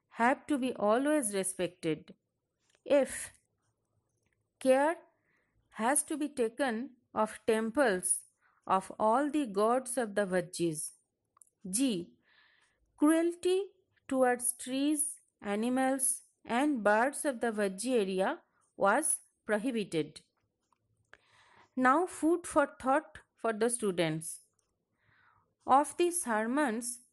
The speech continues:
given by Gautama Buddha to the Vajjis, which ones need to be followed in the present? Discuss those among yourselves. Now,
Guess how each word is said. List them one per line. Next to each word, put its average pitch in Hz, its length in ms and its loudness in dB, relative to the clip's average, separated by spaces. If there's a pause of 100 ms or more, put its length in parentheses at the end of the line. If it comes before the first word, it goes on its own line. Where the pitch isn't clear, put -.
given 240 520 2
by 247 200 2
Gautama 233 560 -2
Buddha 233 520 -2 (340)
to 233 120 0
the 214 180 4
Vajjis, 180 680 -2 (640)
which 330 420 2
ones 240 680 -2 (480)
need 269 320 2 (120)
to 269 140 0
be 247 320 -4 (280)
followed 233 720 2 (300)
in 226 180 -2
the 233 100 0
present? 240 600 0 (640)
Discuss 247 520 0
those 220 520 0 (340)
among 233 520 -2
yourselves. 190 840 2 (1300)
Now, 294 420 2